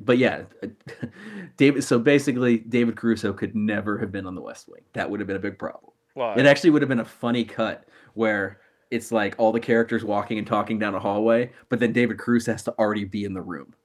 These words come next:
Speaker 2: Right.
Speaker 1: Like, they're walking into the room and Caruso already has to be there.
Speaker 2: Taking off his sunglasses in the
Speaker 1: Ta-,
Speaker 2: process.
Speaker 1: taking off his sunglass-, yeah,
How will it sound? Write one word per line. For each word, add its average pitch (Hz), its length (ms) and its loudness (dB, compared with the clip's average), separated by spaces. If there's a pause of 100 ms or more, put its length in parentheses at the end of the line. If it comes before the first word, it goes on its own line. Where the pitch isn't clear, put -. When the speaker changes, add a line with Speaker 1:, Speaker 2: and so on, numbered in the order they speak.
(140)
Speaker 2:
Right. 135 260 -6
Speaker 1:
Like, 117 140 4
they're 143 100 6
walking 135 480 8
into 143 220 6
the 120 100 4
room 113 240 4
and 104 80 -4
Caruso 120 380 0
already 104 240 0
has 98 120 -4
to 92 100 -10
be 82 160 -8
there. 76 240 -12 (300)
Speaker 2:
Taking 123 280 -6
off 110 120 -2
his 110 120 -14
sunglasses 104 600 -8
in 104 60 -12
the 101 60 -10
Speaker 1:
Ta-, 123 160 0
Speaker 2:
process. 90 120 -2
Speaker 1:
taking 143 200 6
off 127 100 2
his 123 120 -2
sunglass-, 113 420 4
yeah, 107 220 2